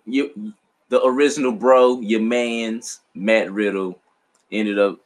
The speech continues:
answering Cassius Ohno's open challenge. And as far as the match go, it, it was solid. Like, honestly, like, all the matches,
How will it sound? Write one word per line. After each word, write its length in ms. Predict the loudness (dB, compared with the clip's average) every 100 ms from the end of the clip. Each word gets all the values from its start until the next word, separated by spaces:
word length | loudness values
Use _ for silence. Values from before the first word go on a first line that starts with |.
| _
answering 380 | -4 -4 -6 -8
Cassius 320 | -2 -2 -2 -4
Ohno's 520 | -4 0 0 -2 -4
open 260 | -4 -4 -6
challenge. 480 | -6 -4 -4 -6 -10
And 300 | -10 -12 -16 _ _ _ _ -16
as 120 | 0
far 200 | 2 4
as 80 | 2
the 60 |
match 280 | 2 2 4
go, 180 | 4 6
it, 240 | 4 2 _ _ _
it 100 | -4
was 200 | -2 -2
solid. 400 | -2 0 0 0
Like, 320 | 0 0 0 -8 _
honestly, 500 | 2 2 2 2 2
like, 220 | 4 2 2
all 400 | 4 6 6 4
the 160 | 0 -6
matches, 720 | -2 0 0 -2 -8 -10